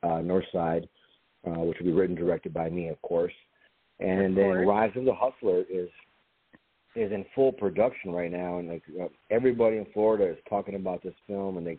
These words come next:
Speaker 1: just, you know, they're, they're so excited that we're, you know, we're resurrecting film in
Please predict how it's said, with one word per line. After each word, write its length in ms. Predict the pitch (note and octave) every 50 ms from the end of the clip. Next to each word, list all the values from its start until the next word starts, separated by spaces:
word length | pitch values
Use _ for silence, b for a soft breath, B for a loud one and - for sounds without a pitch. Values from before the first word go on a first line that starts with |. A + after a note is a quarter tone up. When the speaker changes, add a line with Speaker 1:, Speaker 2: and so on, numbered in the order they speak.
| _ -
Speaker 1:
just, 160 | E2+ E2 D#2+ _ b b b b b b b _
you 80 | - F2
know, 260 | F2 F2 F2 E2+ D#2+
they're, 120 | D#2+ F2+ F2
they're 200 | D#2 F#2 F2+ F2 -
so 100 | - G#2+
excited 420 | G2+ G2 - - G#2 G2+ G2+ G2 D#2+
that 160 | F#2 D#2 D#2+
we're, 260 | E2+ F2 E2+ E2+ D#2+ - b b b b _ _
you 60 | F2
know, 60 | F2+
we're 160 | E2 E2+ G2 G2
resurrecting 580 | G#2+ G#2 F#2 F#2+ F2+ F2+ F2 E2+ - F#2 E2+ - _
film 280 | G2+ G2+ G2 F#2+ F#2
in 60 | F2+